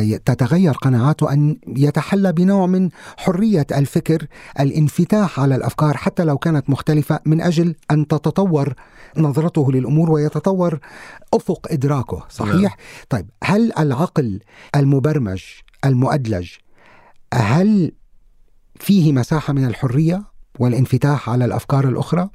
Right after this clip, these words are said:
Speaker 2: من يسلم عقله لأحد فهو يعني يحمل وزره.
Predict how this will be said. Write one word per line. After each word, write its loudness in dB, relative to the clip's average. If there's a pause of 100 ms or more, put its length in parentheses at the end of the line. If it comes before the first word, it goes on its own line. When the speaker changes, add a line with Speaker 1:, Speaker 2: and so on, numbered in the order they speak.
(120)
Speaker 2:
من -2
يسلم 0
عقله -4
لأحد -4 (400)
فهو -2 (680)
يعني -2 (600)
يحمل -2
وزره. -4